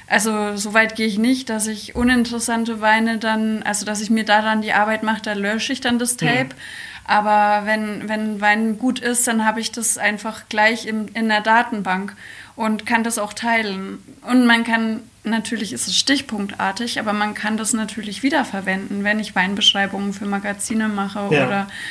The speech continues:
Speaker 1: auch für die Mitarbeiter Handouts.
Speaker 2: Ja.
Speaker 1: Und, ähm, ja, in der Beschreibung am Gast ist es halt wichtig, dass man auch nicht so wahnsinnig viel Zeit verplempert,
Speaker 2: Mhm.
Speaker 1: weil wir, ja,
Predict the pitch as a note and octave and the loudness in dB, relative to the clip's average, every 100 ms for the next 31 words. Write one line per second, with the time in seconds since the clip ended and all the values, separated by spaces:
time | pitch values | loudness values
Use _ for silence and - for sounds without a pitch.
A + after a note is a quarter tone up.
0 | - - G3+ G3+ - A3+ G#3+ A3 A3+ A3+ | -12 -2 0 0 -2 -2 2 2 2 0
1 | G#3+ G#3 G#3+ A3+ B3 C#4 F3+ F#3 F#3 - | 2 0 2 6 4 4 -2 -2 -4 -6
2 | - - C#3+ C3+ - G#3+ G#3 G#3 G3+ G3+ | -8 -8 -6 -6 -2 2 4 4 2 2
3 | G3 - G3+ F#3+ F#3+ F#3 F#3 - - G#3+ | -2 -4 -4 -2 -4 -8 -10 -20 -12 0
4 | G#3 G3 F#3 - - - - - - - | 4 4 2 -10 -20 -20 -20 -18 -18 -20
5 | - - - - _ _ _ - - B3+ | -20 -20 -20 -20 _ _ _ -20 -2 4
6 | B3 G#3 G3 A3+ G3+ G3 G3 G3+ G3+ G3 | 6 4 2 0 0 -2 -4 -2 0 2
7 | - - - - A3+ A3 A#3+ - B3 G#3 | 0 -4 -10 -8 -6 -2 0 0 2 2
8 | G#3 A3 A#3 - A3+ - A3+ G#3+ G3+ G3 | 2 -4 -4 -6 -8 -6 -6 -2 -2 -2
9 | G3 - - - - - F3+ - A#3+ C4 | -6 -10 -20 -20 -16 -8 -8 -2 0 0
10 | B3 A#3 A3+ A#3+ A#3+ A#3 C4+ B3+ E4+ F4+ | 2 2 4 2 -2 -2 -4 -2 2 2
11 | - G#3+ - G#3 G3+ G3 F#3+ F3+ - D#3+ | 2 -6 -4 -6 -4 -2 -2 -4 -4 0
12 | E3 G3+ G#3+ A3+ G#3+ G#3+ A3 G#3 G#3 G#3 | 2 2 6 6 6 2 4 6 4 0
13 | - - - - G#3 G#3 | -8 -16 -14 -4 -2 -2